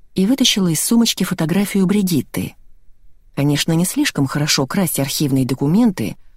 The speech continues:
но мне надо удостовериться, правда ли эта девушка дочь Фридриха Виттенхофа. Гюнтер упоминал в письме ее имя,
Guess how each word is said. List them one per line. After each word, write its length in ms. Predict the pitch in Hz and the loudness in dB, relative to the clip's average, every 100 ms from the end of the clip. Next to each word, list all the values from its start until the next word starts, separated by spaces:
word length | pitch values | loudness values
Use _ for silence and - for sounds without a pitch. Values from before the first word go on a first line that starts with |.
| - - - - | -20 -20 -20 -8
но 100 | 170 | -2
мне 220 | 156 170 175 | 2 4 2
надо 200 | 156 160 | 2 2
удостовериться, 840 | 156 - 147 147 240 214 - 113 - - - - - | 2 0 0 2 2 0 -4 -6 -10 -20 -20 -12 -2
правда 340 | 175 247 254 | 2 2 4
ли 120 | 254 | 2
эта 140 | 190 143 | 2 0
девушка 460 | 139 196 208 - | 2 2 0 -2
дочь 300 | 131 151 - | 0 0 0
Фридриха 500 | - 147 151 165 214 | -2 0 0 0 0
Виттенхофа. 840 | 208 262 - 123 - 113 - 87 - - - - - _ - - - - - - - | 0 0 0 -2 -2 -6 -6 -10 -10 -20 -20 -20 -20 _ -20 -20 -20 -20 -20 -20 -8
Гюнтер 500 | 131 151 220 196 - - | -4 2 2 2 -2 -4
упоминал 440 | 151 175 180 190 | -2 2 2 2
в 120 | - | 0
письме 320 | 160 - 185 | -4 0 2
ее 240 | 175 180 202 | 2 2 4
имя, 420 | 233 156 107 | 4 2 -2